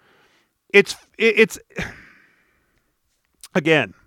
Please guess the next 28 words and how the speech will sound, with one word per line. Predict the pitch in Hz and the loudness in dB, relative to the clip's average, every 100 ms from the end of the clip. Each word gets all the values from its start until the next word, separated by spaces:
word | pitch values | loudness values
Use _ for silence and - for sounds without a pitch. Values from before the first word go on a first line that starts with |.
| _ _ _ _ _ _ _ _ - | _ _ _ _ _ _ _ _ -8
it's | 160 - | -8 -4
not, | 175 185 185 | 0 0 -2
he's | 165 175 156 170 - | -2 -2 -2 -4 -2
emoting | 165 165 185 208 196 | -2 2 2 2 0
about | 151 131 156 143 135 | -2 2 2 2 -2
the, | 139 131 131 | -2 -2 -4
the, | 135 - | -8 -6
uh, | 147 156 | -6 -2
about | 135 147 | 2 2
our | 127 | 2
culture | - - 202 - 180 170 | -2 -4 -4 0 0 0
of, | 139 127 - - - | 0 -2 -4 -14 -8
of | 139 | -6
wanting | 123 165 190 185 160 | -2 2 2 0 0
big | 180 156 - | -2 -2 0
cars | 175 170 170 135 | 4 6 4 2
or | |
fast | 123 180 175 - | -2 0 0 2
cars. | 185 170 165 - - - | 4 4 4 0 -14 0
Why, | 214 226 - | 2 2 0
I, | 160 - 185 | -8 -4 0
I, | 208 | 4
I, | 196 196 147 151 | 4 4 2 0
yes, | 160 135 120 | -2 -4 -2
and | 160 | 0
I've | 175 - | 2 2
said | 147 123 | -2 -2
this, | 170 | -4